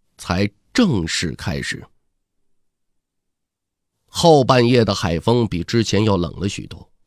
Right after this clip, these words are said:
不过李高楼和东子都没闭眼，毕竟那群秃鹫一直虎视眈眈，天知道他们什么时候会冲过来呀！所以安全第一。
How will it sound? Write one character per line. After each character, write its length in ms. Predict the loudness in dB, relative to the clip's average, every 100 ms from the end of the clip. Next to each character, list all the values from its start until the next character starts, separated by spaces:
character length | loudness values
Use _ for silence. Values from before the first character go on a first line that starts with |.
| _
不 120 | 0
过 140 | 4 4
李 140 | 2
高 160 | 0 0
楼 100 | 0
和 140 | 0
东 200 | 0 0
子 120 | 0
都 160 | -2 0
没 160 | -2 -2
闭 160 | -4
眼， 200 | -8 -16 _ _ _ _ 2
毕 200 | 2 4
竟 320 | 2 2 2
那 160 | 2
群 200 | 2 0
秃 200 | 0 2
鹫 160 | 2 2
一 140 | 2
直 160 | 0 -2
虎 240 | -4 -6
视 160 | -6 -2
眈 180 | -2 -2
眈， 160 | -4 -10 _ 0
天 220 | 2 4
知 100 | 2
道 140 | 0
他 120 | 0
们 120 | 0 0
什 120 | 0
么 120 | 0
时 80 | -2
候 80 | -2
会 160 | -2
冲 240 | -2 -2 0
过 80 |
来 100 | -4
呀！ 100 | -6 -12 _ -2
所 180 | 2
以 80 | 4
安 260 | 4 2 2
全 200 | 2 -2
第 100 | -2
一。 200 | -6